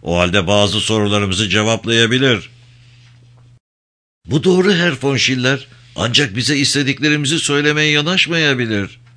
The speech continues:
Von Schiller, "Onu istiyorum." dedi. "Kadını buraya getirin. Helm onunla konuşur. Onun kadını yola getireceğinden eminim." "O önemli biri. Ailesi de nüfus sahibi."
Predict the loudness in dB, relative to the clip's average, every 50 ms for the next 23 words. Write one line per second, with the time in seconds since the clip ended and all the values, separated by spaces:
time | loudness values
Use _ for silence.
0 | -20 -20 -20 -20 -20 -20 -20 -18 -8 -4 -2 0 0 2 0 0 0 0 0 0
1 | 0 0 0 0 2 2 2 2 2 2 2 2 2 2 2 2 0 0 0 -2
2 | -4 -4 -2 -2 0 -2 -2 -2 -2 0 2 2 4 4 4 4 2 0 -2 -2
3 | -2 -2 -2 -4 -8 -12 -18 -20 -20 -20 -14 -4 0 2 4 4 4 2 0 0
4 | 0 0 0 2 2 0 0 0 -2 -2 -2 -2 -2 -2 -2 -4 -4 -6 -10 -16
5 | -20 -20 -20 -20 -20 -14 -8 -4 -2 0 0 0 0 0 -2 -2 0 0 0 0
6 | 0 0 2 2 2 2 2 0 0 0 0 2 2 2 2 0 0 0 0 2
7 | 2 2 2 2 2 0 0 2 0 -2 -2 -6 -10 -16 -20 -20 -20 -20 -20 -20
8 | -20 -20 -20 -20 -20 -20 -20 -20 -20 -20 -20 -20 -10 -6 -6 -4 0 0 2 2
9 | 2 2 0 0 -2 -2 -2 0 0 0 0 -2 -2 -4 -4 -2 0 0 0 0
10 | 0 0 0 2 2 2 2 0 0 -2 -4 -6 -4 -4 -2 0 0 2 2 2
11 | 0 0 0 0 -2